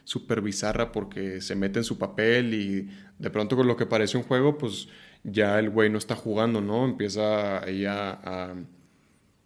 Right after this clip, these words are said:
se pasa de la línea, pues. Pero cómo recrea al chango y la escena, todo. Está maravillosa la película. Está un poquito más bizarra, más como ambigua y te puedes perder. Pero el Triángulo de tra-, de la Tristeza, esa sí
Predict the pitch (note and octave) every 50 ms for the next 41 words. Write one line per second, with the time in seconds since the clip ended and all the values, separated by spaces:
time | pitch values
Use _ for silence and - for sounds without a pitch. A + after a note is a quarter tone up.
0 | _ _ - - _ - - - F#2 - A2 G#2 - - G#2 G2+ G2+ G2 F#2+ F#2+
1 | G2 G2+ G2+ G2+ G2+ G2 G2 - - G2+ F#2+ - - - - _ _ _ - -
2 | - - - - - G2 G2 G2 G2 G2 G2 F#2+ - - G#2 G#2+ A#2+ A#2+ - -
3 | - G#2+ G#2+ A2+ A#2 A#2+ A2 G2 - - G2 G2+ A2+ A#2 A2+ A2+ A2 G#2 G2 G2
4 | G2 F#2+ F#2+ F#2+ G2 G2 G2 G2 G#2 G#2+ G#2+ A2+ A2+ A2+ - - - B2 A#2+ -
5 | - - - C#4+ G3+ E3+ C#3+ B2 A#2+ A#2+ A#2+ C3+ A#2+ G#2+ G#2+ G#2+ G#2+ G#2 F2+ F#2
6 | F#2+ - - - A2+ A#2 C3 C3+ - C3+ C3 C#3 C#3 B2+ B2 A#2 B2+ B2+ - D#3+
7 | D#3+ D#3+ E3 D#3+ D3+ C3 A#2+ A#2 - - B2 B2 A#2 A2 G#2 G2+ G2+ A2 B2 C3+
8 | C#3 D3 D3 C#3+ C3 C#3 - - - A2 A2+ B2 - - G#2+ - G#2+ C3 D#3 -
9 | - - - - - - - - - _ - A2+ G#2+ G#2+ G2 G#2+ A#2 A#2 B2+ C3
10 | C3+ B2 - - - - - B2 A2 G#2 G2+ G2 G2 G#2 G2+ G2 - - C#3+ C#3+
11 | C#3+ - C3 A#2+ A2 - - A2+ - - A2+ A2 A2 A2 -